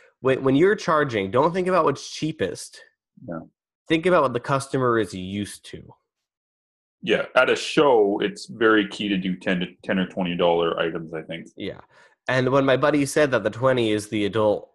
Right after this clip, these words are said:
Speaker 1: is the adult dollar, it's 'cause, like, you know, when you're a kid
Speaker 2: Yeah.
Speaker 1: and you have a dollar bill and you're like, "Yeah, this is, like, this will, like, get me the thing I want." You know what I
Speaker 2: Yeah.
Speaker 1: mean? Now, every time I wanna buy something, it costs me twenty dollars. Even if I spend twelve dollars, in my head, I spent twenty.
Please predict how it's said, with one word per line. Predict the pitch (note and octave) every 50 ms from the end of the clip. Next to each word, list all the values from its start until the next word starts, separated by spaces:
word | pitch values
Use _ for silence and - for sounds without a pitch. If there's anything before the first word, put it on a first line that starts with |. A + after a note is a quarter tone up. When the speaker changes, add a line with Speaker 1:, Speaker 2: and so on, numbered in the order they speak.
| _ -
Speaker 1:
is | G#2 -
the | - G#2
adult | G2 F#2+ G#2+ G2+ G2+ -
dollar, | C#3+ D3 C#3+ C#3 A#2+ G#2+
it's | G#2 G2 -
'cause, | - A2+ G2+ -
like, | G#2+ G2+ F#2+ -
you | A#2+
know, | A2+ G#2+
when | G#2 G#2 G#2
you're | G#2 G2+ G2
a | G2+ G2+
kid | - - E3 C3+ A2+ G2+ G2 - - - - - _ _ _ _ F#2 F#2
Speaker 2:
Yeah. | E2+ - - - _ _ _ _ _ _ _
Speaker 1:
and | - B2+ A#2+
you | A#2 A2+ B2
have | A2+ G#2
a | G#2+
dollar | G#2 B2+ A2+ A2 A2 G#2+ A2 A#2
bill | A#2+ D#3+ D3+ C3+
and | A#2+ A#2
you're | A#2 A2+
like, | A#2 B2+ B2 F3
"Yeah, | F#3 E3 C3+
this | B2+ C3 C3+ -
is, | D3 C#3+
like, | D3 C#3+ C#3 C#3+
this | D3+ D3 -
will, | D#3 D#3
like, | D3 C3+ B2
get | - D3 C3
me | C3+ C3 C3
the | B2 B2
thing | - - C#3 B2+ A#2+
I | G#2+
want." | F#2+ F2+ F2+ E2+ E2+ - _ _ _ _ _
You | A2 C3
know | C3+ C3
what | B2+
I | B2+
Speaker 2:
Yeah. | B2+ C3+
Speaker 1:
mean? | C3+ C3+ B2+ C3+
Now, | D#3 F3+ F3+ E3+ D#3 C#3 - - -
every | D#3 F#3+ F#3+ G#3+ A3+ G#3+
time | G3 D#3+ F#3 F3+ F3 E3+
I | D#3
wanna | D3+ D3+ D#3 D#3 C#3+ A#2
buy | - A2+ A2+ B2
something, | C3+ - D#3+ D3 C#3+ C3 - D3+ C3+
it | B2+ A#2 -
costs | - C#3 B2+ C3 C3 - -
me | C3
twenty | A#2 G#2+ B2 B2 A#2 A2 G#2
dollars. | G#2 G2+ G2 F#2+ E2+ D#2 D2+ D#2 - - - _ _ _ _ -
Even | D3+ D3+ C3+ D#3
if | D#3 D#3
I | F#3 F#3
spend | E3+ - - - F3+ D3+
twelve | - - B2 B2 A#2+ B2+
dollars, | C#3+ C#3+ D3 D3 D3 D3 C#3+
in | D3 C#3
my | C#3 C3 B2
head, | A#2 C3 B2+ A2+ G2+
I | F#2+ G2+
spent | - - - A2 G#2 -
twenty. | - G#2 F#2+ F2 E2 -